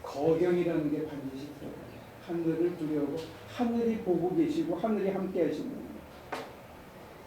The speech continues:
그래서 나는 우리 교인들이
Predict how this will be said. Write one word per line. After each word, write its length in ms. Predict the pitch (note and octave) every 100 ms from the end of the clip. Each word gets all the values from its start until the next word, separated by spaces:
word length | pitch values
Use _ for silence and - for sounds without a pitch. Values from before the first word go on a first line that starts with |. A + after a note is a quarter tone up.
| - - - - - - - - - - - - - - - - - - - - - - - - - -
그래서 180 | D#3+ F#3+
나는 360 | F3 E3+ E3 -
우리 240 | E3+ E3+ E3+
교인들이 500 | D#3 D#3 D#3+ E3